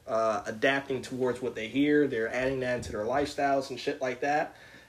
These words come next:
And even though this musical artist might be growing in the background, this consumer's now sat left to just be like, "Okay, this must be how it is,"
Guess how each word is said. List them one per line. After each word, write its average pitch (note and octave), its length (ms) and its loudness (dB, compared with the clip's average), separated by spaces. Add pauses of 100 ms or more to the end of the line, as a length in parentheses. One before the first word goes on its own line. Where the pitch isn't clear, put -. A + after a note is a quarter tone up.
(120)
And B2 140 -2
even G3 240 6
though G#3+ 140 8
this A3 240 10
musical A3+ 540 8
artist A3+ 360 6
might G#3+ 180 4
be A3 100 -2
growing A3 280 6
in G#3 80 6
the G3+ 40 2
background, D#3 680 4 (100)
this C#3+ 360 0 (340)
consumer's E3 600 4
now C#3 260 4
sat C#3+ 560 0
left C#3 340 2
to B2+ 100 -4
just A#2 340 -4
be A#2+ 100 -4
like, A#2+ 220 -6
"Okay, E3 380 2
this C3+ 200 -2
must D3 300 -4
be D3+ 100 0
how C#3 240 2
it C#3 60 -2
is," C3 300 0